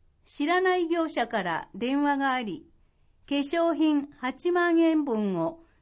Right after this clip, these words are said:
代金引き換え払いで送るので、お金を用意しておいてください、と言われた。その後、二、三回、お金は用意できているか、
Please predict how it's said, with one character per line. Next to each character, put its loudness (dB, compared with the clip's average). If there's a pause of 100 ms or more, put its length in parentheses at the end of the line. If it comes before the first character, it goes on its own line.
(140)
代 2
金 0
引 -4
き -4
換 -2
え 2
払 0
い -4
で -4
送 -4
る -4
の -4
で、 -14 (360)
お -4
金 4
を 4
用 2
意 -2
し -10
て -4
お -2
い -6
て -6
く -6
だ -2
さ -6
い、 -12 (440)
と -2
言 2
わ 0
れ -8
た。 -10 (680)
そ 0
の 6
後、 0 (220)
二、 0
三 4
回、 -2 (520)
お -6
金 4
は 6
用 2
意 0
で 0
き -6
て -4
い -2
る -4
か、 -6